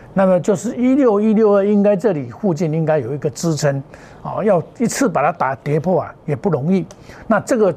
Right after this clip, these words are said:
做法就是一定要采取什么？汰弱留强。在这种中空的格局啊，因为你破五日线，昨天再破五日线，今天你看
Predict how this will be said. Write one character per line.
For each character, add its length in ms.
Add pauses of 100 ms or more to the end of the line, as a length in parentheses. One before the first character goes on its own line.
(120)
做 220
法 180
就 160
是 200
一 80
定 120
要 120
采 260
取 140
什 120
么？ 80 (460)
汰 260
弱 220
留 160
强。 220 (520)
在 160
这 140
种 160
中 240
空 220
的 80
格 200
局 220
啊， 120
因 120
为 180 (300)
你 140
破 240
五 200
日 60
线， 180
昨 200
天 160
再 200
破 200
五 120
日 80
线， 220
今 180
天 220
你 100
看 200